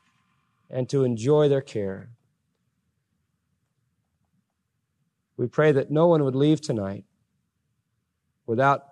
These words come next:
firsthand experience of that love and that forgiveness and that salvation that you alone can give, and the promise of that care that your heavenly host attends to us.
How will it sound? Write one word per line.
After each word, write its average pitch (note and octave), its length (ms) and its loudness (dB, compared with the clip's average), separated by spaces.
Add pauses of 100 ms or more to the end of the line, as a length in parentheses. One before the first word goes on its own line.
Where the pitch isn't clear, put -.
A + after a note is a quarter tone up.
(1200)
firsthand D#3 640 2
experience - 840 -10 (1040)
of A2 140 -8
that A#2 180 -4
love D3 440 0
and G#2 140 -16
that G#2 180 -14 (480)
forgiveness D3+ 680 -2
and A2 120 -10
that G2+ 180 -8
salvation B2+ 560 -2
that A2+ 80 -6
you C#3+ 160 0
alone D#3+ 240 0
can D#3 180 -8
give, G2+ 280 -8 (220)
and A#2+ 120 -6
the G#2+ 60 -8
promise C3+ 500 -6
of G#2+ 120 -12
that G#2+ 220 -8
care C3+ 480 -6 (1300)
that A#2+ 200 -6
your A#2+ 180 -2
heavenly D3+ 400 -2
host C#3+ 460 -2 (1500)
attends B2+ 480 -4
to G2+ 180 -10
us. - 460 -20